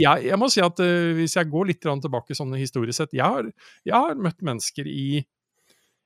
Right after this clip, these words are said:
i situasjoner rundt sikkerhetsklarering, for å bruke det som et bakgrunnsteppe, som, som tydelig ikke forstår alvorligheten i den samtalen vi nå skal ha.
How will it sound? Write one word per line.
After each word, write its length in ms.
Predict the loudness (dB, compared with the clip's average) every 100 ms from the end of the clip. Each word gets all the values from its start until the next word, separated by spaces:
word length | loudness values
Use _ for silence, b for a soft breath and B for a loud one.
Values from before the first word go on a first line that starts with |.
| _ _
i 120 | 0 0
situasjoner 800 | 0 0 0 2 0 0 0 0
rundt 240 | -2 -4
sikkerhetsklarering, 880 | -8 -8 -8 -4 -2 2 2 2 0 0
for 100 | 0
å 40 |
bruke 220 | 0 0 0
det 100 | -2
som 140 | -2 -6
et 60 |
bakgrunnsteppe, 680 | -4 -4 -6 -4 -6 -4 -2
som, 220 | 0 0 -2 b b -2
som 140 | 0
tydelig 540 | 2 2 2 0 -2 -4
ikke 140 | -4
forstår 580 | -4 -4 -2 2 2 2
alvorligheten 1080 | 0 0 0 -2 -2 -2 0 0 -2 -4 -4
i 220 | -2 -2 0
den 180 | 0 -2 -2
samtalen 500 | -4 -4 -4 -2 -2
vi 80 | -4
nå 80 | -4
skal 180 | -4
ha. 80 | -2